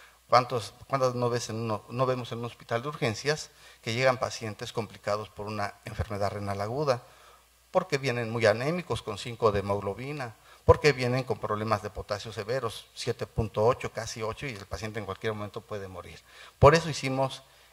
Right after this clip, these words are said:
nosotros ese estudio. Y nuestra pregunta de investigación fue, ¿cuál es el efecto terapéutico del suero de anguila sobre la depuración de creatinina en la insuficiencia renal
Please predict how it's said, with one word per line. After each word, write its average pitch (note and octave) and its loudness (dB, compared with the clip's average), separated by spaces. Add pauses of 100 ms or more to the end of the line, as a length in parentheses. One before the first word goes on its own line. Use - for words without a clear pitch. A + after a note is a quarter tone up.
(140)
nosotros G#2+ 0
ese G2+ -6
estudio. F2 -20 (200)
Y D3 4
nuestra C3+ 6
pregunta E3 -2
de F3 -4
investigación E3 -2
fue, A2 0 (800)
¿cuál G#3+ 6
es G#3 2
el F#3 0
efecto C#3+ 0
terapéutico A2+ -4
del G2+ -4
suero B2+ -4
de C#3+ -2
anguila B2 -4
sobre G#2+ -6
la G2 -2
depuración G#2 -8
de B2+ -6
creatinina B2 -4
en A#2 -4
la A2+ -4
insuficiencia G#2+ -10
renal G#2 -6